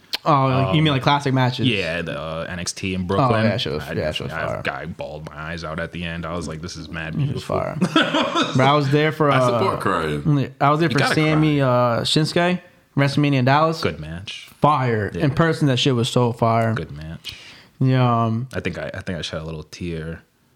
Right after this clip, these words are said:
Speaker 2: I can't remember. Probably Bianca Becky at the end, 'cause I, I don't know.
Speaker 1: This year?
Speaker 2: Yeah, I ju-, I don't know. I just, like,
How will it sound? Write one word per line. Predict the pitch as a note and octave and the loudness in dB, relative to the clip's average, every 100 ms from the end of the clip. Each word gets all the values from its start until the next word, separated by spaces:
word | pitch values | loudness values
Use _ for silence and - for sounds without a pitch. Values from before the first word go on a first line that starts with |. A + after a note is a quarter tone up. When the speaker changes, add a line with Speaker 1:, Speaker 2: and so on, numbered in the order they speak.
| _ _ _ _ _ _ _ - | _ _ _ _ _ _ _ -14
Speaker 2:
I | |
can't | B2 - - | -12 -12 -14
remember. | C#2+ A#1+ C2 E2 _ - _ _ _ _ | -18 -16 -18 -20 _ -20 _ _ _ _
Probably | - F#2+ B2+ C#4 D#4 | -4 -2 0 0 2
Bianca | C4 D4+ D#4+ E4 D4+ - - | 2 2 0 -2 -6 -8 -4
Becky | D4 C#4+ D4+ D4+ - | -2 0 -2 -2 -4
at | C#4 C#4 | -8 -6
the | C#4 | -2
end, | D4 D4 C4 | 0 0 -2
'cause | G#2 | -2
I, | F#2 G#2+ | -2 -4
I | |
don't | D#2+ D3 | -2 0
know. | C3 | 2
Speaker 1:
This | D#3+ | 2
year? | A3 A#3+ - - - - | 2 0 -6 -16 -16 -4
Speaker 2:
Yeah, | F3 D#3 E2+ | 0 0 0
I | F#2 | -2
ju-, | G#2 F3 | -2 -2
I | D3 | 0
don't | G#3 | 0
know. | G2+ F#2+ | 0 0
I | F2+ | -2
just, | D#3+ - | -2 0
like, | A#2 F2+ - | 0 -2 -10